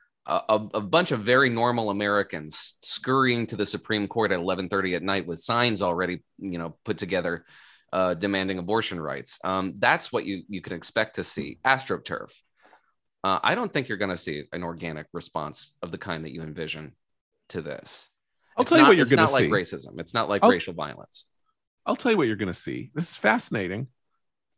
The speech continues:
Speaker 2: Uh, somebody on the right tweeted out last night, like, "I don't wanna, I wouldn't wanna be working at the court right now. Like, they must all be in fear for their lives. They're go-, they're gonna need, you know, security because they're, they're, you know, they might get killed."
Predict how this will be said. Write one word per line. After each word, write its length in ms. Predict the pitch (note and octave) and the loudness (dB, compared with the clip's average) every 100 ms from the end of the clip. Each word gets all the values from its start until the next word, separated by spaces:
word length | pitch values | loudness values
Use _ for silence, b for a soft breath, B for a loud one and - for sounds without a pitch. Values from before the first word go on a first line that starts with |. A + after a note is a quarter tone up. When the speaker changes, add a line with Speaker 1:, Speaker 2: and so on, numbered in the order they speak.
| _ _ _ _ _ _ _ _ _ - | _ _ _ _ _ _ _ _ _ 2
Speaker 2:
Uh, 320 | B2 A#2+ A#2+ - _ _ _ _ _ _ _ | 6 6 4 0 _ _ _ _ _ _ _
somebody 600 | - G3+ G#3+ A3 G3+ D#3+ - _ _ _ - | 2 4 6 4 0 -4 -8 _ _ _ 0
on 140 | C3 | 4
the 100 | C3+ | 4
right 300 | B2 B2 A#2 | 6 4 4
tweeted 280 | - C#3+ B2+ | 2 4 6
out 180 | A#2+ G2+ | 4 4
last 280 | F#2+ - | 0 -2
night, 280 | G#2+ F2 F2 | -2 0 -2
like, 300 | A2 G2+ G2 - | 0 0 0 4
"I 140 | C#3 | 6
don't 120 | D3+ | 8
wanna, 180 | C#3+ C3 | 6 4
I 180 | - A#2+ | 4 2
wouldn't 280 | C3+ C3+ C3 | 2 2 2
wanna 180 | B2 | 0
be 120 | B2 A2+ | -2 -2
working 300 | A#2 A#2+ A2+ | -2 0 -2
at 80 | |
the 60 | G#2 | -2
court 220 | - C#3+ | -2 0
right 180 | A2 G#2 | 0 0
now. 140 | F2 | 0
Like, 160 | E2 F2 | 0 -2
they 120 | G#2 | -2
must 240 | G2+ A2 - | -2 -2 0
all 100 | G#2+ | 0
be 160 | G#2+ | 0
in 80 | G2 | -2
fear 240 | - G#2 | -2 -2
for 160 | G2+ A2+ | 0 -2
their 160 | G2 G2 | -2 0
lives. 320 | B2+ B2+ D#2+ | 2 2 0
They're 120 | D#2+ | -4
go-, 180 | F#2 - | -6 -6
they're 200 | F#2 G2 | -4 -2
gonna 180 | G2 F#2+ | 0 -2
need, 320 | F#2+ F#2+ F#2 - | -2 -4 -6 -4
you 80 | G#2+ | -4
know, 200 | F2 E2+ | -4 -4
security 720 | - G2 D#3+ G#3 A2+ - - _ _ _ _ _ _ - | -8 0 2 4 2 -4 -16 _ _ _ _ _ _ -10
because 480 | A2 A2 F#2 F#2 - | 0 2 2 -2 -6
they're, 180 | B2 G2+ | 0 0
they're, 320 | F2 A2 G2+ | 0 0 0
you 120 | E2 A2 | 0 -2
know, 120 | F2 | 0
they 140 | G2 | 2
might 220 | G#2 G#2 | 2 2
get 180 | - G2 | 0 -2
killed." 480 | - G#3 A2+ A#1+ - | 2 4 4 0 -10